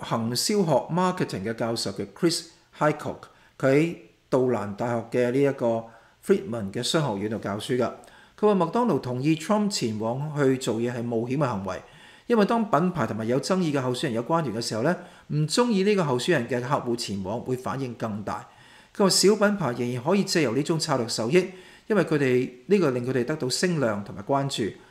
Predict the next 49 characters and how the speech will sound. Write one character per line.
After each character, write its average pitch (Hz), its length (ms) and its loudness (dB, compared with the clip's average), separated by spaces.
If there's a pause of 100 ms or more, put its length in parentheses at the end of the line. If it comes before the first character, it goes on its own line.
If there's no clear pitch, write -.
(200)
但 147 120 2
係 147 60 -6
對 180 80 4
麥 151 220 -2
當 196 180 2
勞 117 100 0
啲 151 420 2
巨 131 100 4
頭 131 220 0
嚟 127 140 2
講 120 200 -2
呢， 165 120 2 (320)
基 254 120 2
本 233 120 4
上 170 160 2
每 143 140 2
個 151 60 2
人 123 100 2
都 135 80 0
知 180 140 -2
道 156 80 2
呢 135 100 2
間 139 120 -2
公 139 160 -2
司 135 180 -2
啦， 117 120 0 (120)
因 202 160 4
此 196 160 0
Trump 202 340 2 (240)
炸 135 240 2
薯 104 180 0
條 123 180 0
無 120 280 -2
法 139 180 -2
吸 190 160 0 (100)
引 127 180 0
更 135 340 -2
多 170 160 2 (140)
顧 120 180 -2
客 117 60 -10
消 - 160 -2
費， 123 220 -2 (440)
就 127 100 -6
激 160 140 4
嬲 170 180 0
咗 156 160 -2
唔 95 200 -10
少 113 200 -2
人。 104 400 -6